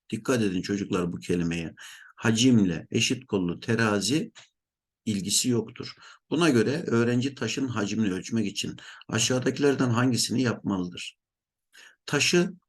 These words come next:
eşit kollu teraziye koyup, ilgisi yok. Eşit kollu terazi kütle ölçer. Burada eşit kollu terazi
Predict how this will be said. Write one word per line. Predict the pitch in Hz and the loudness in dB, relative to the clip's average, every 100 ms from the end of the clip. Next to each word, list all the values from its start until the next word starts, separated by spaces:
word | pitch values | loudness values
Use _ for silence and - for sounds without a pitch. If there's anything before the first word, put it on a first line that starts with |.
| _ | _
eşit | 120 117 185 | -2 0 0
kollu | - 127 123 131 | 0 2 2 2
teraziye | 127 113 107 101 98 127 135 | 2 4 4 2 2 0 0
koyup, | 98 90 - - _ _ _ _ _ | 0 0 -2 -10 _ _ _ _ _
ilgisi | 98 90 87 - 87 | -8 -6 -4 -4 -4
yok. | 85 120 - _ _ _ _ _ - | -4 -6 -10 _ _ _ _ _ -8
Eşit | - 113 | -8 -8
kollu | - 101 87 85 | -4 -2 -2 -4
terazi | - 104 95 82 90 143 269 - _ _ _ | -2 0 0 0 2 2 2 -6 _ _ _
kütle | - - - 95 | -4 -4 0 0
ölçer. | 85 85 78 80 80 - - _ _ _ _ _ _ _ _ _ _ _ _ _ _ _ _ _ _ _ _ _ _ _ _ | 0 -2 -2 -4 -6 -10 -16 _ _ _ _ _ _ _ _ _ _ _ _ _ _ _ _ _ _ _ _ _ _ _ _
Burada | 104 90 87 | -2 0 0
eşit | 101 - | -2 -4
kollu | - 92 82 | -4 -4 -4
terazi | 80 113 101 85 80 175 | -2 0 2 0 0 -2